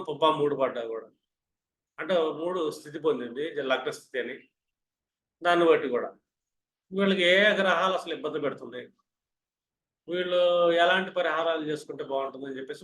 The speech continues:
మనకి టుడే డిస్కషన్ జరుగుతుంది. ఇప్పుడు మనకి పుబ్బ మూడు అనగానే మనం ముఖ్యంగా గుర్తుపెట్టుకోవాల్సింది ఏంటంటే, ఈ జాతకుల్ని ఎక్కువగా ఎవరి వల్ల ఇబ్బంది పడుతుంటారు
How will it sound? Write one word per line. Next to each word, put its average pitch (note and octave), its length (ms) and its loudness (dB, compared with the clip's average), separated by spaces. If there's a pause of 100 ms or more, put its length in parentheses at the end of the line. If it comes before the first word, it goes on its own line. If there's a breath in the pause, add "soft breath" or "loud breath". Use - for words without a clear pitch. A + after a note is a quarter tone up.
మనకి C3+ 260 -8 (760)
టుడే C#3+ 200 2 (1000)
డిస్కషన్ C3+ 540 -2
జరుగుతుంది. A#2+ 400 -6 (2250)
ఇప్పుడు E3+ 320 -10
మనకి E3 280 0 (960)
పుబ్బ E3 160 -4 (200)
మూడు F3+ 220 2 (100)
అనగానే F3 400 0 (100)
మనం E3+ 160 2 (260)
ముఖ్యంగా E3+ 400 0 (680)
గుర్తుపెట్టుకోవాల్సింది D3+ 800 0
ఏంటంటే, C3 380 -6 (1120)
ఈ E3+ 100 -4 (120)
జాతకుల్ని E3+ 540 4 (120)
ఎక్కువగా E3+ 420 2 (240)
ఎవరి D#3+ 200 4
వల్ల D#3 180 2
ఇబ్బంది C#3 260 -4
పడుతుంటారు B2 480 -4